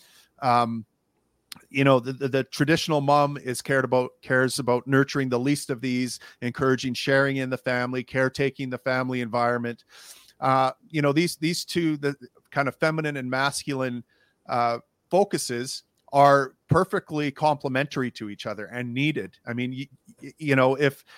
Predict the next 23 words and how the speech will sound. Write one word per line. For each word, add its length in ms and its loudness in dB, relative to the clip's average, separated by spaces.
if 160 -2
the 80 -2
man 320 4
can 160 -2
protect 500 0
and 140 -6
create 280 2
a, 220 2
a 80 0
bubble 480 4
of 160 4
safety 580 -2
all 280 0
he 160 -4
wants, 480 0
but 100 -2
if 100 -2
there's 220 -2
no, 220 2
no 180 6
love 320 4
in 120 -2
that 240 -2